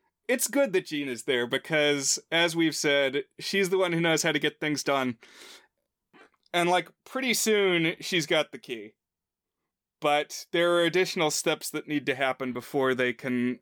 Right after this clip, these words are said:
can finish their plan. But <laughs> uh, it's hard to explain. You really gotta see the movie, like, not even just once, but a couple times. But the reaction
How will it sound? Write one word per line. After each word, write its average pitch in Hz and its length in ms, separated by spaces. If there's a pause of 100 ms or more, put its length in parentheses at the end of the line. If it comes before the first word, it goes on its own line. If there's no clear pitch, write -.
can 123 200
finish 117 400
their 110 140
plan. 107 420 (1120)
But 127 440 (760)
<laughs> - 1040
uh, 160 120 (640)
it's 190 200
hard 240 240
to 214 60
explain. 156 400
You 165 80
really 220 240
gotta 180 220
see 170 200
the 156 100
movie, 143 500 (120)
like, 139 260
not 185 220
even 170 200
just 151 200
once, 139 300
but 143 120
a 139 60
couple 143 280
times. 123 460
But 135 400 (600)
the 165 180
reaction 180 840